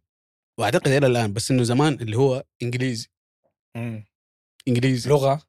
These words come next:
Speaker 1: لغة.
Speaker 2: مدرس.
Speaker 1: مدري إيش. تروح تشتغل، مدري إيش، زي كذا. أي شيء يقبلك، فاهم؟
Speaker 2: مم.
Speaker 1: يصير الرينج أو ال-، راد-، ال-، ال-، دائرة، آه، إنك تتوظف نسبتها
Speaker 2: صح.
Speaker 1: تصير أعلى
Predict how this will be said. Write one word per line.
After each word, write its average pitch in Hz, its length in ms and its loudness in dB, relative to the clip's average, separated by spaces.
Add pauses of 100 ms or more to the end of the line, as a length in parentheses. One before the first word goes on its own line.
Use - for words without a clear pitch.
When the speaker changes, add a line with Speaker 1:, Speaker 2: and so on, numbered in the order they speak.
(160)
Speaker 1:
لغة. 131 280 4
Speaker 2:
مدرس. 139 480 -2
Speaker 1:
مدري 135 280 2
إيش. 139 300 -2 (140)
تروح 131 180 2
تشتغل، 127 460 -2
مدري 120 300 0
إيش، 127 100 -4
زي 131 180 0
كذا. 98 260 -4
أي 135 180 2
شيء 131 160 0 (480)
يقبلك، 107 380 -4
فاهم؟ 120 300 -2 (200)
Speaker 2:
مم. 104 160 -8
Speaker 1:
يصير 139 440 4
الرينج 135 500 2
أو 117 200 2
ال-، 110 340 0 (680)
راد-، 131 320 2
ال-، 123 240 2
ال-، 117 840 0
دائرة، 139 420 2 (140)
آه، 110 360 2
إنك 117 200 -2
تتوظف 147 760 2
نسبتها 131 340 2
Speaker 2:
صح. 139 60 2
Speaker 1:
تصير 139 240 2
أعلى 113 360 0